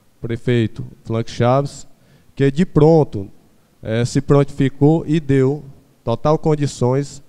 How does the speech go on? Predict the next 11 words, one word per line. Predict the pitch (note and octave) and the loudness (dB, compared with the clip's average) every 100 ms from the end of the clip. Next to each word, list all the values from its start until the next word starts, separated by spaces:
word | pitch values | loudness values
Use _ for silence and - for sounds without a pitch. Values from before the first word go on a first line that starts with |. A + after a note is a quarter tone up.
| _ _ _ - | _ _ _ -6
para | B2 C3+ | -4 -2
que | - | -2
nós | C#3 B2 B2 B2+ B2+ - - | 0 2 4 2 -2 -16 -8
conseguir, | C3 C3 C3+ A#2 A#2 A#2+ C3+ G3+ C#3 - _ | -6 -4 -6 -4 -2 -2 -6 -14 -20 -20 _
conseguíssemos | - B2 - A#2+ C3 D3 E3+ E3 E3+ - _ _ _ _ _ - | -6 -6 -4 -2 -2 -2 -4 -6 -8 -12 _ _ _ _ _ 0
firmar | D3 D3 A#2+ B2 B2+ C3+ - - | 4 4 2 0 0 -2 -6 -16
e | B2+ B2+ | -4 -4
dar | B2+ A#2+ B2 B2 C3+ | -2 0 2 0 -4
continuidade | - B2 - B2 A#2 A2+ A2+ A2+ | -8 -8 -4 -6 -2 -2 -2 -4
à | A#2 | -4
parceria. | - B2 - C3 G2 F#2 | -4 -4 -2 -2 -2 -8